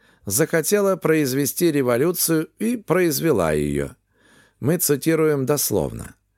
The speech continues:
От теории социализма в отдельной стране совершенно естественен переход к теории революций в отдельной стране.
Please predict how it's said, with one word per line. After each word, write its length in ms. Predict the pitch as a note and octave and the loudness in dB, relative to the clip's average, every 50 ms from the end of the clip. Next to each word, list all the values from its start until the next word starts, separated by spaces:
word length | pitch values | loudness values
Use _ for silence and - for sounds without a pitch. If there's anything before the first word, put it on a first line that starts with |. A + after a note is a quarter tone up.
| _ _ - _ _ - | _ _ -20 _ _ -8
От 180 | - F2 F#2 E2+ | -4 -4 -4 -4
теории 460 | - - C3+ D#3 F3 F3+ E3+ E3 D#3+ | -4 -2 0 0 0 2 2 0 0
социализма 960 | D3 - - C#3 A#2+ - - B2 A#2 A2+ D3+ F3 E3 D#3 D#3+ D#3+ D3+ D3 - _ - | 0 0 0 0 0 0 0 0 0 0 0 -2 -2 -2 -2 -2 -2 -4 -6 _ -8
в 100 | G#2+ G#2+ | -2 -2
отдельной 500 | B2+ B2 A2+ A#2+ D3+ C#3+ C3 C3 B2+ B2 | -2 -2 0 0 0 2 2 0 -2 -2
стране 580 | - - - A2+ G#2+ A2 B2 D#3 E3+ D#3+ D#3 _ _ _ _ _ - - _ _ | -4 -4 -2 -2 -2 -2 -2 -4 -4 -6 -6 _ _ _ _ _ -20 -20 _ _
совершенно 800 | - - - A2+ G#2+ A#2+ - - - - G3+ G#3 F3+ F3 E3+ D#3+ - | -8 -4 -4 -2 -2 -2 -4 -6 -4 -2 -2 0 0 -2 -2 -4 -4
естественен 1040 | - G#2+ C#3+ C#3+ - - - F3 F3+ F3 - - - E3 D3+ D3+ D3 C#3+ C#3 - _ _ _ _ - - _ _ - | -4 -2 -2 -2 -2 -2 -2 -2 0 0 -2 -4 -4 -4 -2 -2 -2 -2 -4 -6 _ _ _ _ -20 -20 _ _ -2
переход 500 | - C3 C3+ C#3+ - - F3+ F3 E3+ - | 0 0 0 0 0 0 -2 -2 -2 -4
к 100 | - - | -18 -10
теории 580 | - - C3+ D3 E3+ F3 E3+ E3 D#3+ D#3+ D#3 D3+ | -4 -2 0 2 2 2 2 2 2 4 2 2
революций 800 | C#3 C#3 A#2 B2+ B2 B2 D3+ E3+ D#3+ - - - D#3 D3+ D3 - - | 2 2 0 0 0 0 -2 -2 -2 -2 -2 0 0 0 -2 -2 -6
в 140 | - - | -4 -2
отдельной 640 | A2 G#2+ G2 F#2+ A2+ C#3+ C#3+ C3+ C3 B2 B2 C3+ - | -2 -2 -2 0 0 2 2 2 0 -2 -2 -4 -4
стране. 580 | - - - G#2+ A2+ A2+ G#2 D2+ A#1+ G#1+ - | -6 -8 -6 -4 -4 -4 -4 -4 -6 -8 -10